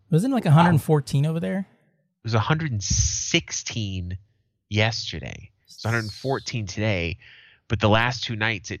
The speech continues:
Speaker 2: it's been pouring. Like, it just started pouring here. Pouring, quote unquote, for Arizona will last about fifteen minutes. But it's a lot of water, <laughs> you know?
Speaker 1: It's like me
Speaker 2: And
Speaker 1: waking up in the middle of the night having to take a piss. <laughs> Like
Speaker 2: Right. We're, we're at the, we're at the end of a heat wave. It shouldn't be this hot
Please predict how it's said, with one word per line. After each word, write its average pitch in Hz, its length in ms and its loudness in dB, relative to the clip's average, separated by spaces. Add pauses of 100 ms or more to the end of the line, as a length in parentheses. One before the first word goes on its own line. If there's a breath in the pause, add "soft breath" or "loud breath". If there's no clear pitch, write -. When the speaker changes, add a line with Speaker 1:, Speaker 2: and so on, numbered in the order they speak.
(100)
Speaker 2:
it's 98 180 -12
been 82 280 -8
pouring. 98 540 -2
Like, 90 160 -4
it 107 60 0
just 110 160 0
started 98 280 0
pouring 92 420 -4
here. 85 360 -8 (380 loud breath)
Pouring, 123 640 4
quote 113 240 2
unquote, 107 320 2
for 107 100 4
Arizona 101 340 0
will 92 120 0
last 95 320 0
about 82 200 -6
fifteen 69 400 -10
minutes. 57 320 -12 (380 soft breath)
But 110 340 4
it's 107 140 0
a 110 40 0
lot 98 360 2
of 92 80 0
water, 78 360 0 (120)
<laughs> - 100 2 (180)
you 135 320 2
know? 98 320 0
Speaker 1:
It's - 120 -2
like 214 120 6
me 180 140 4
Speaker 2:
And 160 80 6
Speaker 1:
waking 165 200 6
up 147 120 4
in - 20 6
the 131 60 4
middle 131 180 4
of 123 80 0
the 127 60 2
night 117 80 2
having 117 160 0
to 110 60 -6
take 113 120 -8
a 110 60 -4
piss. - 340 -6 (160 soft breath)
<laughs> - 140 -20
Like - 240 4
Speaker 2:
Right. - 360 6
We're, 127 200 2
we're 143 160 2
at 151 100 0
the, 147 240 -2
we're 139 100 -2
at 135 60 -2
the 151 180 -6
end 123 240 0
of 101 100 -4
a 92 40 -6
heat 85 300 -10
wave. 55 240 -14
It 113 180 0
shouldn't 131 400 2
be 107 180 0
this 92 200 -4
hot - 540 -4